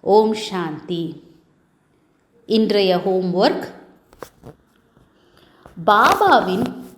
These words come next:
முப்பத்திரெண்டு மகிமைகள், இதை எழுத வேண்டும். எப்படி பாபாவை நாம் துக்கத்தை நீக்கி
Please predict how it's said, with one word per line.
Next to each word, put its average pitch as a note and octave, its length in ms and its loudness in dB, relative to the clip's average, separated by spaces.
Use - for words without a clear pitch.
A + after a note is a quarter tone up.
முப்பத்திரெண்டு C#4 960 2
மகிமைகள், G3+ 1040 2
இதை A#3 340 2
எழுத G3+ 320 2
வேண்டும். E3 480 -4
எப்படி G3+ 540 0
பாபாவை F3 680 0
நாம் E3+ 520 -6
துக்கத்தை B3+ 680 -2
நீக்கி G#3+ 640 -4